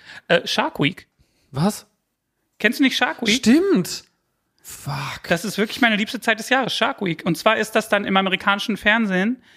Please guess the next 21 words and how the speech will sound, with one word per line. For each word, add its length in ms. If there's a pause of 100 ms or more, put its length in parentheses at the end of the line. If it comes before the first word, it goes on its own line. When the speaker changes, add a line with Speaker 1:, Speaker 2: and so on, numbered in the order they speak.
(280)
Speaker 1:
laufen 440
dann 200
auf 240
dem 260
Discovery 540
Channel 500 (420)
eine 300
Woche 200
lang 280
vierundzwanzig 680
sieben 380 (300)
nur 460 (420)
Dokus 640 (440)
mit, 460
von 440 (220)
<laughs> 220
und 200
über 380
Haie. 400
Speaker 2:
Von 460
Haien. 360